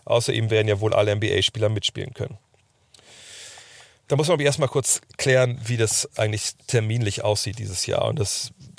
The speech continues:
ist schon nicht so gut, wenn wir ehrlich sind. Ähm, das Qualifikationsturnier für Olympia in Split beginnt am neunundzwanzigsten sechsten und läuft bis zum vierten siebten.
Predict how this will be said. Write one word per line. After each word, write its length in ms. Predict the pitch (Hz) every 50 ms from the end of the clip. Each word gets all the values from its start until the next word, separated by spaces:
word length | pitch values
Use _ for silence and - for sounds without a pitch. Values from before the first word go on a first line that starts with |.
| - _
ist 200 | - 131 123 -
schon 800 | - - - - 123 117 117 120 117 117 113 113 110 110 110 - - - -
nicht 460 | - - 123 110 127 123 - - - - _
so 180 | 104 98 110
gut, 280 | 101 - 113 110 101 -
wenn 100 | 101 87
wir 100 | - -
ehrlich 180 | - - 107 -
sind. 340 | - - - - - - - -
Ähm, 380 | - - 101 104 107 - - - _ _ _ _ _ _ - _ _
das 280 | - - - - - -
Qualifikationsturnier 1200 | - - 113 117 123 - 131 131 113 - - 147 147 160 156 - - - 131 127 127 131 135 135
für 160 | - - 120
Olympia 400 | 110 104 110 123 139 - - 127
in 100 | 113 110
Split 480 | 107 - - - 135 139 185 - - - _ _ _ - - - - - - - - _ _ _ _ _ _ _ _ _
beginnt 280 | - 110 110 131 147 151
am 80 | 135 123
neunundzwanzigsten 760 | 120 120 123 127 131 127 - - 127 117 117 123 117 - 110
sechsten 380 | 101 104 107 107 - - - 117
und 100 | 104 95
läuft 220 | 101 98 95 -
bis 160 | - 101 -
zum 100 | - 104
vierten 300 | 101 - - - - 117
siebten. 380 | 101 104 123 - - - 117 139